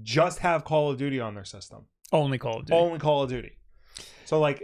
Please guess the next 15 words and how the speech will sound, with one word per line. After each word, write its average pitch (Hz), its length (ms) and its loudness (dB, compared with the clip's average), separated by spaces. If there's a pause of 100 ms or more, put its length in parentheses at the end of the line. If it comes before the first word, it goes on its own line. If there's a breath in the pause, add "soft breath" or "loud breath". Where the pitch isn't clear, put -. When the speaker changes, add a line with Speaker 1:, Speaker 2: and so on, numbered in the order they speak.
Speaker 1:
that's 151 480 0
a 165 60 -4
big 143 220 -4
deal. 127 320 -6
That's 127 180 -8
the 160 80 -6
power 156 380 2
of 139 80 -4
that 135 200 -4
system, - 380 -12 (100)
Speaker 2:
Also, 233 460 4
Speaker 1:
of 185 40 0
that - 60 -2
game. 110 260 -6 (240)
Speaker 2:
it's - 460 4